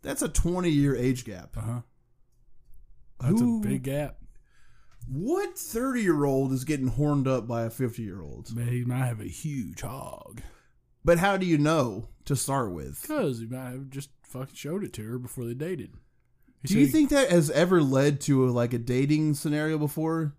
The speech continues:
Speaker 2: Yeah.
Speaker 1: I mean, they live together. So do you think a relationship, do you think
Speaker 2: So they lived together before they got together?
Speaker 1: No, no, no, no, no, no.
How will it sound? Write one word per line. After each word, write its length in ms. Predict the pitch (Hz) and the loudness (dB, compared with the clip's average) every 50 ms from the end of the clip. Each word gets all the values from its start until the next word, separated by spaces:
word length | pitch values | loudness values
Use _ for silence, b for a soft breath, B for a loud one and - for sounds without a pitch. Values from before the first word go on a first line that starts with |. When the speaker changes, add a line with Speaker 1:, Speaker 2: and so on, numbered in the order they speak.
| _ | _
Speaker 2:
Yeah. 260 | - 180 190 127 98 B B B B | -12 -10 -8 -8 -10 B B B B
Speaker 1:
I 80 | - 156 | 4 6
mean, 120 | 185 196 | 8 8
they 100 | 202 202 | 8 8
live 320 | 180 165 175 202 202 170 - | 6 8 8 8 8 8 6
together. 500 | - 135 117 117 113 104 101 98 95 98 b b b b | 2 -2 -2 -2 -4 -6 -8 -10 -12 -12 b b b b
So 120 | - - 202 | -4 0 4
do 80 | 233 | 4
you 60 | 254 | 4
think 160 | 233 285 277 233 | 4 4 2 2
a 60 | 220 | 2
relationship, 720 | 196 175 170 185 202 196 - 196 156 - 180 170 143 151 | 4 4 6 4 4 4 4 0 0 0 0 -2 0 0
do 80 | 160 220 | 2 4
you 120 | 254 302 | 4 4
think 320 | 294 - - 294 294 269 - | 4 4 2 4 4 4 6
Speaker 2:
So 120 | - 208 | 6 6
they 80 | 190 160 | 8 8
lived 180 | 156 180 185 | 8 6 6
together 260 | 175 175 170 170 165 | 6 6 6 6 6
before 320 | 143 127 - - 170 175 185 | 4 2 0 4 4 6 6
they 120 | 190 190 | 6 4
got 180 | 190 190 196 196 | 2 -2 -2 -4
together? 340 | 208 202 208 208 220 220 202 | -4 -4 -4 -4 -4 -4 -2
Speaker 1:
No, 480 | 170 185 185 170 151 131 117 101 78 73 | 0 2 4 4 4 4 4 0 -4 -6
no, 180 | 101 120 123 123 | -4 -2 -2 0
no, 100 | 117 117 | 0 -2
no, 120 | 113 101 | -2 -4
no, 100 | 90 90 | -6 -8
no. 80 | 82 | -10